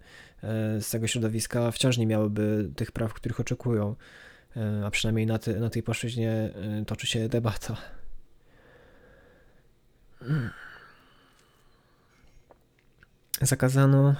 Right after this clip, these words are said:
jego. To może ludzie nie od razu zaczęli traktować czarnych jak sobie równych, ale z czasem zmniejszyło się do minimum.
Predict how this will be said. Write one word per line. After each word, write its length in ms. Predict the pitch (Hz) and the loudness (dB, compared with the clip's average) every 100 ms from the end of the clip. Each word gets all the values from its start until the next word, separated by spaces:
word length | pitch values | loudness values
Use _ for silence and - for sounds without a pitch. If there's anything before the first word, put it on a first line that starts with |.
| - | 2
jego. 420 | 131 107 92 104 | 2 2 2 0
To 180 | - 131 | 0 2
może 240 | 135 135 | 4 4
ludzie 240 | 131 123 127 | 4 4 4
nie 100 | 117 | 2
od 120 | 113 | 2
razu 640 | 120 123 123 120 117 120 | 2 4 4 4 2 0
zaczęli 340 | 120 110 - 113 | -2 -2 -2 -2
traktować 360 | 117 120 113 | -2 0 0
czarnych 260 | 110 123 120 | 2 0 0
jak 180 | 120 - | -2 -2
sobie 200 | 135 131 | 2 4
równych, 320 | 151 151 143 | 4 4 4
ale 140 | 127 | 2
z 60 | 127 | 2
czasem 340 | - 120 127 | 0 0 0
zmniejszyło 640 | 123 117 113 113 - 123 113 - _ - | -2 -2 0 2 2 0 0 -4 _ -18
się 160 | - - | -6 -2
do 140 | 110 | 0
minimum. 420 | 107 110 131 123 | 0 2 4 4